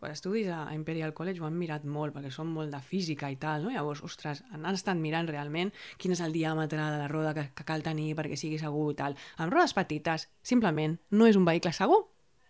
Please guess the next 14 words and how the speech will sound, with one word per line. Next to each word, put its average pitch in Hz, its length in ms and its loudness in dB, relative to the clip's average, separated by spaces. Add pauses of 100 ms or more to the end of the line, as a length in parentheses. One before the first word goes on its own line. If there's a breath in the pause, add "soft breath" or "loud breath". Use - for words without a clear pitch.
(180)
I 196 80 2
s'ha 226 140 4
començat 226 400 4
a 180 80 0
veure 165 320 0 (380 loud breath)
que 175 100 -2
l'accidentalitat 151 800 -4
ha - 240 -16
estat - 240 -8
pujant, 190 340 4
que 165 80 -6
és 151 80 -4
una 170 140 -2
accidentalitat, 151 800 -4